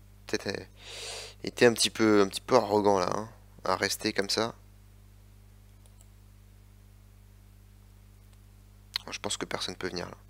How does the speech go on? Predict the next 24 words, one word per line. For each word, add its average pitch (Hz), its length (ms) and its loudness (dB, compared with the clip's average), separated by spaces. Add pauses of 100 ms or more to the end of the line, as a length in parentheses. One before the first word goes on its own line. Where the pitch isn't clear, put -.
(1300)
Donc, 120 280 -2
euh, 107 80 0
qu'est-ce - 240 0
qu'on 123 120 -4
va 101 80 2
faire ? 104 260 -4 (2250)
Mais 107 100 -6
déjà, 123 180 0
ce - 120 -2
que 104 80 -6
je - 40 -6
vais 98 80 -6
commencer 107 240 -6
à - 40 -6
faire - 140 -6
pour 98 200 -8
vous, 113 140 -10
c'est - 160 0
augmenter 104 340 -2
la 87 260 4 (480)
luminosité 110 540 0
peut-être, - 340 -6
hein. - 120 -8 (420)
Euh, 50 220 -10